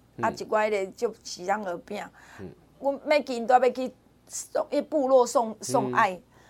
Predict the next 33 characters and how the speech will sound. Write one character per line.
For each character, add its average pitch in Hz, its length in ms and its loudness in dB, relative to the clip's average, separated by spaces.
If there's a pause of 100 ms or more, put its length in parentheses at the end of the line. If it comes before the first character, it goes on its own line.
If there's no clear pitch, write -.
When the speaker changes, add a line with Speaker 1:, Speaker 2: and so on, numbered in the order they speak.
(240)
Speaker 2:
因 262 120 -2
就 247 80 6
家 220 160 6
己 196 120 0
去， 202 140 -8
啊， 262 100 6
就 269 100 6
家 180 160 2
己 202 60 2
分 220 240 -2
分 240 140 0
的 247 140 2
送 262 260 2
互 202 100 -4
一， 180 40 -10
一 - 460 -12
家 208 100 0
一 196 200 -6
户， 190 160 -4
Speaker 1:
嗯。 185 60 -2
Speaker 2:
安 214 160 -6
尼 226 200 -8
会 214 100 -4
当 247 260 4
送 170 260 -4
就 170 100 -12
送。 - 200 -16 (100)
Speaker 1:
嗯。 98 160 -10 (540)
Speaker 2:
我 269 80 -4
觉 427 160 0
得 339 140 8
说 320 240 4
吼， 277 200 2